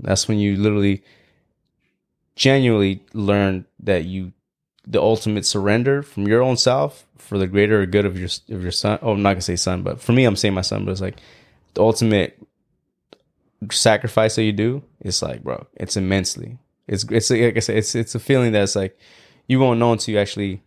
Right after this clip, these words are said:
you won't know until you actually have one. Like a, a baby, I don't wanna s-, you know, just say sp-, specifically son. I'm just saying that because I have a son and I only have one kid, but it's, it's a different feeling when you have a kid. Yeah.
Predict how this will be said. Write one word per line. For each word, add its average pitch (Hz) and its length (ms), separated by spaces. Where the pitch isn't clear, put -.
you 127 140
won't 131 160
know 117 100
until 107 220
you 101 60
actually 92 240
have 82 200
one. - 180
Like 113 220
a, 113 60
a 113 120
baby, 98 300
I 95 40
don't 104 80
wanna 107 120
s-, - 160
you 101 140
know, 87 80
just 90 220
say 107 160
sp-, - 500
specifically - 680
son. 95 340
I'm 127 180
just 131 160
saying 123 140
that 113 120
because 98 220
I 98 80
have 101 120
a 98 40
son 104 340
and 98 120
I 95 40
only 95 120
have 92 100
one 92 100
kid, 107 220
but - 260
it's, 98 280
it's - 180
a 110 40
different 101 280
feeling 92 260
when 90 100
you 87 80
have 90 180
a - 40
kid. - 240
Yeah. 92 180